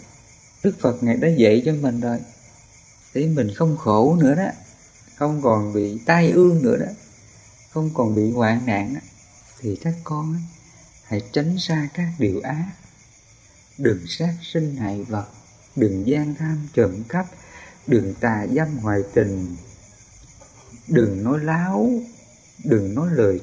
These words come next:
chia rẽ, đừng nói lời thị phi, đừng nói lời, à, chỉ trích, chê bai, nói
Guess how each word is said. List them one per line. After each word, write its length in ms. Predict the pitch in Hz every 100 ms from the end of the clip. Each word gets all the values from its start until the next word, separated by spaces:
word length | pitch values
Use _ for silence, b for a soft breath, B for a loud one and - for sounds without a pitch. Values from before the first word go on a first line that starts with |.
| -
chia 200 | 156 143
rẽ, 500 | 110 98 120 170 185 - - - b b b b _ _ _ _ - _ - -
đừng 240 | 117 98 110
nói 140 | 170
lời 300 | 156 107 98 92
thị 100 | 101 110 -
phi, 420 | 185 185 180 180 180 - - - - - - -
đừng 280 | 131 101 110
nói 160 | 160
lời, 580 | 165 113 101 98 95 95
à, 80 | 95 90 90 90 - - - -
chỉ 200 | 107 113 -
trích, 280 | 214 - -
chê 220 | 160 160
bai, 280 | 165 165 160
nói 140 | 180